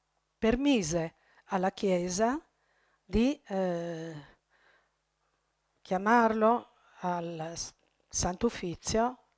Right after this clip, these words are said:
di condannarlo e di, eh, costringerlo alla biura, come ben sapete. Fatto che avvenne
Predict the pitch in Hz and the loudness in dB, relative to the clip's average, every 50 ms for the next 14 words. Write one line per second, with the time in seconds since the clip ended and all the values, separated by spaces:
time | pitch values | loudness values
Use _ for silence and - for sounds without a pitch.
0 | _ _ - _ _ 190 214 208 - - 208 196 185 208 247 247 208 170 160 160 | _ _ -20 _ _ -2 -2 -2 0 -2 -4 0 2 2 2 2 2 -2 -2 -4
1 | 165 185 190 190 196 208 - _ - - - - - _ - 202 196 170 175 180 | -4 -2 -2 -2 -2 -2 -4 _ -18 -20 -20 -20 -10 _ 0 0 0 2 0 0
2 | 175 180 175 - - - 180 170 165 170 - - - 208 190 - - 165 170 160 | 0 -2 -6 -8 -6 -4 -4 -4 -4 -6 -6 -4 -4 -4 -2 -4 -6 -8 -8 -8
3 | 165 175 165 175 175 175 175 175 180 185 180 _ _ - - 190 175 170 165 160 | -8 -8 -6 -6 -6 -4 -6 -6 -8 -8 -12 _ _ -10 -8 -4 -4 -2 -4 -4
4 | 160 151 151 165 160 151 151 165 - _ _ _ - - - 165 160 160 165 156 | -6 -10 -10 -10 -10 -12 -12 -14 -16 _ _ _ -20 -20 -18 -14 -12 -10 -10 -10
5 | - _ _ _ _ _ _ _ _ _ _ _ _ _ _ 165 165 170 170 165 | -12 _ _ _ _ _ _ _ _ _ _ _ _ _ _ -10 -8 -8 -6 -6
6 | - - 160 - - 170 143 147 - - - - - - - - - - - - | -6 -6 -8 -10 -12 -12 -12 -14 -10 -10 -10 -10 -10 -14 -20 -20 -20 -20 -20 -20
7 | - - - - - _ _ _ _ - _ _ _ _ _ _ - - - _ | -20 -20 -20 -20 -20 _ _ _ _ -20 _ _ _ _ _ _ -20 -20 -20 _
8 | _ _ _ - 196 196 196 190 - - 247 247 - - 226 196 180 170 170 175 | _ _ _ -2 0 0 0 0 0 0 0 2 2 2 0 0 0 0 -4 -4
9 | 170 175 185 208 220 240 - | -4 -4 -4 -2 -2 -2 -4